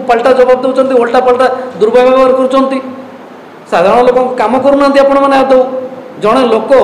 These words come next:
ଆପ୍ଲିକେସନ୍ ନେଇକି ଗଲେ ବି, "ଅନଲାଇନ୍ରେ ଆପ୍ଲିକେସନ୍ କରନ୍ତୁ", ଠିକ୍ ଅଛି, ତେବେ ସହଯୋଗ କ'ଣ ଅଫିସ୍ କରିବ ନାହିଁ? କେବଳ ଜଣେ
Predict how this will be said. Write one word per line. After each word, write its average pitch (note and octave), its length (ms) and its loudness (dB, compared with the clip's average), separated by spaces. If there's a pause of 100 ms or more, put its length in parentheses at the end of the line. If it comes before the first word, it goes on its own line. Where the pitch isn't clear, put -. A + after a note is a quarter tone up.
(480)
ଆପ୍ଲିକେସନ୍ C#4 580 0
ନେଇକି C4 240 0
ଗଲେ B3 280 0
ବି, - 200 -4 (280)
"ଅନଲାଇନ୍ରେ B3+ 440 0
ଆପ୍ଲିକେସନ୍ B3 600 0
କରନ୍ତୁ", A#3+ 340 2
ଠିକ୍ C4+ 260 -2
ଅଛି, F3+ 240 0 (380)
ତେବେ C#4+ 180 -2
ସହଯୋଗ A3+ 640 0
କ'ଣ D4+ 140 0
ଅଫିସ୍ C#4+ 320 0
କରିବ D4 240 0
ନାହିଁ? C#4+ 200 -2 (880)
କେବଳ A3 240 0
ଜଣେ C4+ 600 0